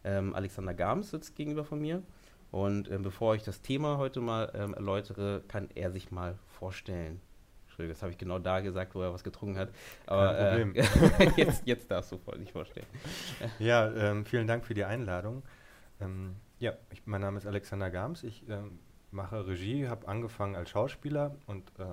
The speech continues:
Speaker 2: an Theatern gespielt hauptsächlich. Und seit zwei Jahren mache ich zusammen mit dem Autor Daniel Hettinger Filme. Bin dabei, ähm,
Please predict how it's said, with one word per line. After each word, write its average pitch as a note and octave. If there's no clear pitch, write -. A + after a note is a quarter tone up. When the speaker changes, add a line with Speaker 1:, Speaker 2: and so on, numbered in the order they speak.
Speaker 2:
an F2
Theatern G2
gespielt G2
hauptsächlich. G2
Und G2
seit G2+
zwei G2
Jahren G#2
mache G#2
ich G2+
zusammen G2
mit G2+
dem G2
Autor G2
Daniel F#2
Hettinger F#2
Filme. C3+
Bin G2+
dabei, F#2+
ähm, F2+